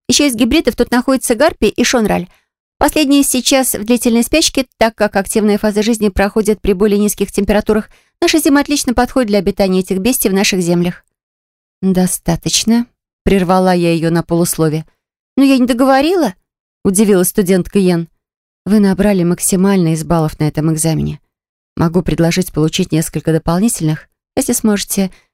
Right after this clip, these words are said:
ментально приручить совиного медведя и заставить его пройтись по ангару туда-обратно". "Конечно", воспрянула она духом. "Можно начинать?" "Одну секунду". Я ей легко улыбнулась.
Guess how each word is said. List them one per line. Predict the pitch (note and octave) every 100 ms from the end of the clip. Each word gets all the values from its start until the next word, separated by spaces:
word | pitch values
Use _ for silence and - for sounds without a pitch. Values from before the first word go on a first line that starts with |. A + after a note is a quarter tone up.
| _
ментально | G3 G3+ - G3+ A#3 B3
приручить | - F3+ F#3 G#3 F#3+
совиного | F#3+ F3+ F3+
медведя | E3+ D#3+ E3 G3+
и | G#3+
заставить | F3 E3+ G3+ G3 G3
его | F#3+
пройтись | - E3 - G3+
по | -
ангару | F3 E3+ G3+ A3
туда-обратно". | E3 D3+ D3+ D3+ D3+ - D3+ _ _ _ _ _ _ _ _ _ _
"Конечно", | E4+ G#4 A4 - F#3+ _ _ _
воспрянула | G#3+ A3 - G#3 F#3 E3+ E3
она | E3+
духом. | E3 D#3 - D3 _ _ _ _ _
"Можно | C#4+ D#4 C#4
начинать?" | C#4+ D4 E4+ - - _ _ _ _ _ _ _ _
"Одну | A3 F3+ F3 G3 B3
секунду". | - B3+ - E3+ E3 D#3+ D#3+ _ _ _ _ _ _ _ _ _ -
Я | F#3+ F#3+
ей | E3+
легко | F3 - F3
улыбнулась. | F#3 F3 D3+ C3 - -